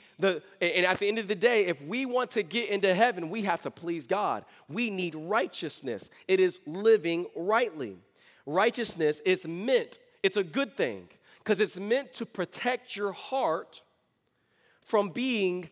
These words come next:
deceived and being led astray from God. Righteousness protects your heart. And on the opposite end, sin, which looks good, it opens the door for the devil to have legal right in your life.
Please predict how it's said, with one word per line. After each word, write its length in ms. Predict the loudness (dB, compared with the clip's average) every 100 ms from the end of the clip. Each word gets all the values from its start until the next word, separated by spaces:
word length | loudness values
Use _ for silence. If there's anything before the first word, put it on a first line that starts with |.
| -20 _
deceived 640 | -4 -4 -4 -6 -4 -2 0
and 160 | -2
being 240 | 0 -2 0
led 300 | 4 4 2
astray 680 | -4 -8 -4 0 0 0 -4
from 260 | -4 -2
God. 420 | 0 -2 -4 -10 -20 _ _ _ _ _ _ _ _
Righteousness 720 | -12 2 4 2 -2 -4 -2 -2
protects 800 | -4 -4 -4 -2 -2 -6 -10 -12 -20 -10
your 240 | -4 -4
heart. 420 | -2 -4 -4 -14 _ _ _ _ _ _ _ _ _
And 80 | 2
on 80 | 2
the 140 | 2
opposite 500 | 2 2 0 -4 -4 -2
end, 240 | -2 -2 -8
sin, 840 | -16 -14 -6 0 0 0 -4 -10 _ _ _ _ -4
which 240 | -4 -4
looks 440 | -6 -2 -2 -4
good, 640 | -12 -6 0 0 0 -4 -10 _ _ _ _
it 120 | -4 -4 0
opens 500 | 0 0 -6 -6 -8
the 120 | -10
door 440 | -6 0 2 2
for 140 | 0 -6
the 120 | -8
devil 420 | 0 2 4 0
to 140 | 0 0
have 360 | 2 4 4
legal 580 | 0 -4 -4 -2 -2 -2
right 280 | 2 2 0
in 140 | -6
your 160 | -6 -4
life. 340 | -4 -4 -8